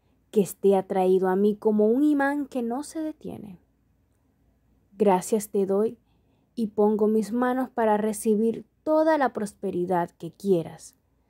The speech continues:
darme y con ella poder solventar todas mis deudas y las de mi familia. Me comprometo a divulgar tu nombre en todo momento,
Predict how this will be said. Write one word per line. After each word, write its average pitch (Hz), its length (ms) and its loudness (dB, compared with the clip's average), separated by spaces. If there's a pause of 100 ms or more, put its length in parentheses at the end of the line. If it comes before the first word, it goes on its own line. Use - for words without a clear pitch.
(160)
darme 247 460 2
y 208 140 -6
con 190 240 -4
ella 180 240 -2
poder 185 360 -6
solventar 175 680 -4 (200)
todas 302 340 2
mis 269 280 -8
deudas 165 520 -6 (400)
y 214 120 -2
las 214 280 2
de 247 120 -4
mi 247 120 -4
familia. 170 640 -8 (3500)
Me 226 220 2
comprometo 202 720 2
a - 20 4
divulgar 208 540 2
tu 208 140 -4
nombre 226 340 0
en 220 160 0
todo 247 400 2
momento, 196 640 -2